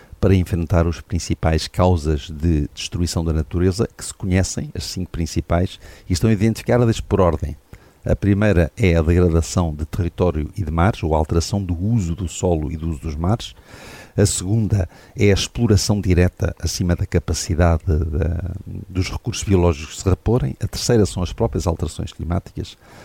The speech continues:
A quarta é a poluição de todos os tipos. E a quinta é muito importante, são espécies exóticas invasoras que nós humanos fazemos passar de um continente para o outro, não têm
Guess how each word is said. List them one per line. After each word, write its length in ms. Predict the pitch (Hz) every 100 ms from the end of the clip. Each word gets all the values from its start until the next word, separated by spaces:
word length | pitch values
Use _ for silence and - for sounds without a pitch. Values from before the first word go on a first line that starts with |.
| -
A 100 | -
quarta 420 | - - 104 - 87
é 20 |
a 40 |
poluição 440 | - 85 78 - 87
de 40 |
todos 240 | 73 73
os 120 | 73 -
tipos. 340 | 95 - - - - -
E 100 | 90
a 40 | 98
quinta 320 | - 120 92
é 20 |
muito 240 | 87 -
importante, 500 | 90 85 - 98 98 - - -
são 200 | - 92
espécies 600 | - - 95 - 85 76
exóticas 600 | 87 82 90 85 - 76
invasoras 760 | 82 78 82 80 92 120 113
que 120 | - 95
nós 200 | 85 78
humanos 360 | 82 92 85
fazemos 480 | - 82 82 82 82
passar 360 | 78 78 87 82
de 60 |
um 80 | 85
continente 420 | 87 78 80 78 -
para 100 | 90
o 40 |
outro, 300 | 107 - 90
não 120 | 85
têm 360 | 80 82 82